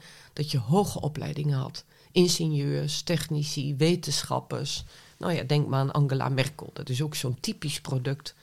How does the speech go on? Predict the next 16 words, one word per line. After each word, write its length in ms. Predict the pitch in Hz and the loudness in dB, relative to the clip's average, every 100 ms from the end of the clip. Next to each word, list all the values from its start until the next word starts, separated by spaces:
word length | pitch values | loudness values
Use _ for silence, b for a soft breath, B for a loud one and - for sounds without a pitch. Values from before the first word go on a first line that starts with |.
| b b | b b
Scheikunde, 640 | - 156 151 151 135 135 | -4 -2 -2 -2 -2 -2
natuurkunde. 640 | 131 - 135 131 - 127 | -2 -4 -6 -6 -4 -2
Dus 260 | 135 151 - B B B B B B _ _ _ _ _ - | 2 0 -2 B B B B B B _ _ _ _ _ -2
daar 260 | 143 170 | 2 4
blinken 340 | 165 160 147 143 | 4 4 2 0
ze 120 | 139 | 0
in 160 | 131 | -2
uit. 400 | 135 127 139 - _ b b b b | -2 -2 -4 -12 _ b b b b
Verder 260 | - 156 156 | 2 4 4
vind 280 | 160 160 | 2 0
ik 280 | - 156 - - | -2 -4 -6 -12
persoonlijk 720 | 139 - 170 175 - 151 - | -8 0 2 2 0 -4 -2
met 180 | 143 147 | -2 0
mijn 560 | 143 131 135 143 151 - - _ _ _ | 0 0 0 -2 -4 -10 -20 _ _ _
veertig 540 | - 160 151 147 - | -6 0 0 0 -6
jaar 520 | - 151 151 156 B | -2 2 4 2 B